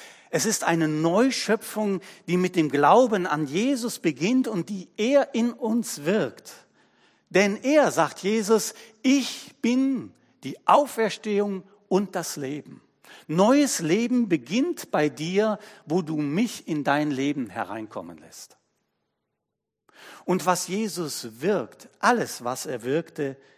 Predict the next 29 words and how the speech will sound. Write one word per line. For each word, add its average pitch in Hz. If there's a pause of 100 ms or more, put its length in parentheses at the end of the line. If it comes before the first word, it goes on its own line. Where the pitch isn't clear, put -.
(340)
geschah 139
aus -
Liebe 185 (320)
und -
alles, 170
was 147
er 147
heute 143
wirkt, 87 (180)
geschieht 131 (140)
aus 90
Liebe. 87 (3500)
Wir 156
haben 208
zusammen 208
zu 165
Hause 185
einen 156
Ofen, 202
einen 151
Kamin 170 (360)
und 151
dann 160
und 139
wann 156
machen 143
wir 135
darin 131
Feuer. 104